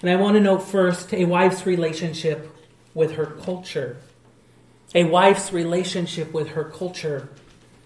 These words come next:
The current mandate of our culture is to, to violate this mandate of Christ.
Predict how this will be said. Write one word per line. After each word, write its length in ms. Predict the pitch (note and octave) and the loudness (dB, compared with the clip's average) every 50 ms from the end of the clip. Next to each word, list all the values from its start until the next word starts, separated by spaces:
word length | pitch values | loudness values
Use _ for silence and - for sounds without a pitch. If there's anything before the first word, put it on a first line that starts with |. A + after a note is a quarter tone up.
| _ _ _ _ _ _ _ _ _ _ _ _ _ _ _ | _ _ _ _ _ _ _ _ _ _ _ _ _ _ _
The 80 | - F#3+ | 0 0
current 480 | F#3+ - - A#3 A3+ A3+ - - E3+ E3+ | 2 4 4 6 6 6 6 4 2 2
mandate 580 | F3+ F#3 G3 G#3+ A3+ A3+ F#3+ G3 F#3 F3+ E3+ | 4 4 6 6 6 6 6 6 6 6 6
of 120 | D#3+ D3+ D#3 | 4 4 4
our 180 | E3+ F#3+ A3+ | 4 4 4
culture 500 | G#3+ - F3 E3 C#3+ C#3+ C#3+ - F3 F3 | 4 4 2 0 0 0 -2 0 2 4
is 200 | F#3 F#3+ F#3+ F#3+ - - | 4 4 4 2 0 2
to, 320 | G#3 G3 F#3 F3 F3+ - - - - - - - - - D#3 - | 4 4 4 2 0 -6 -12 -16 -16 -18 -20 -20 -16 -14 -12 -6
to 360 | - - G#3 G3 F#3 E3 D3 | 2 4 6 6 6 6 4
violate 880 | C#3 C#3 F3 E3+ F#3 G#3+ A#3 A3 F3+ D#3+ D#3 D#3 F3 F3 - - D3 C#3 | 2 4 6 8 10 12 10 10 10 8 4 2 2 0 -2 -4 -6 2
this 280 | C#3+ F#3 A3 A#3 A#3 - | 8 8 8 8 8 4
mandate 640 | F#3 E3+ D3+ D3 C#3+ C#3+ C#3+ D3 E3 E3+ - - - - - - _ - | 0 0 0 0 2 2 2 2 0 -4 -8 -12 -18 -20 -20 -20 _ -10
of 200 | E3+ E3+ - - | -10 -10 -8 -8
Christ. 720 | - - G#3+ G3+ F3 D3 C#3 C#3+ - - - - - - | -4 -4 0 0 2 0 0 -2 -8 -12 -12 -14 -16 -20